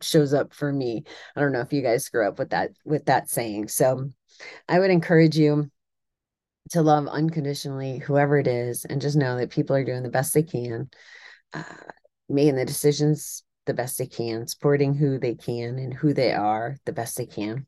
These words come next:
Like, some of the stuff's, you know, just the way it is, either what they know, what they learn, who they are,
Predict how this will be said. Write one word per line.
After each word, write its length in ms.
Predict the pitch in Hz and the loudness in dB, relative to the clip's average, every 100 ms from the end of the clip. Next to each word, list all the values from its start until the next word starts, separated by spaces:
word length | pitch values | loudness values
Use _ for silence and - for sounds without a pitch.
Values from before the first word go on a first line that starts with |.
| - | -6
Like, 300 | 127 - - - - - - - | -4 -4 -10 -20 -20 -20 -20 -16
some 200 | - 185 | -8 -4
of 80 | 247 | -4
the 80 | 269 | -4
stuff's, 580 | - 180 165 - - - _ _ _ _ _ _ _ _ _ _ - 151 | 0 0 0 -8 -10 -12 _ _ _ _ _ _ _ _ _ _ -6 0
you 100 | 147 | 2
know, 200 | 143 139 | 2 0
just 380 | 151 - - - _ _ _ _ _ _ - | -2 -4 -6 -8 _ _ _ _ _ _ 0
the 100 | 160 | 2
way 200 | 135 151 | 4 4
it 80 | 156 | 4
is, 480 | 247 240 - - - _ _ _ _ | 0 -4 -8 -14 -14 _ _ _ _
either 300 | 143 131 127 | -6 -4 -4
what 180 | 120 117 | -6 -4
they 140 | 107 117 | -2 2
know, 260 | 175 180 | 4 6
what 200 | 170 147 | 4 2
they 140 | 117 120 | 0 2
learn, 380 | 147 175 170 | 4 4 4
who 160 | 160 143 | 4 0
they 220 | - - - | -4 -10 -4
are, 520 | 180 185 190 190 | -2 -2 -2 -4